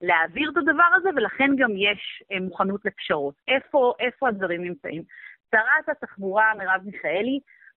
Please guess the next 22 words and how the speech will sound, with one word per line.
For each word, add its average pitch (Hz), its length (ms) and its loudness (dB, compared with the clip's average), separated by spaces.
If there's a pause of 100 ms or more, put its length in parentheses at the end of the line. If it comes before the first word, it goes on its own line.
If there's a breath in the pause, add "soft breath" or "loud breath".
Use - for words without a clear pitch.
בגדול 240 500 0
כבר 220 420 -2 (320)
מאז 214 380 4
שהיא 220 180 -6
בת-, 196 280 -4
ב-, 170 320 0
בתפקיד, 320 560 -2
היא, 196 320 -8
היא 170 180 -4
אומרת 233 420 0
באופן 208 240 -8
מאוד 233 400 0
מפורש 277 480 0 (280 soft breath)
שהיא 285 380 2 (260)
לא 285 240 2
נכנסת 240 840 -4
לעימותים, 165 880 -2 (220)
והיא 175 360 -2
מאוד 226 360 0
רוצה 202 340 -2
להביא 175 400 -2
דברים 175 520 -4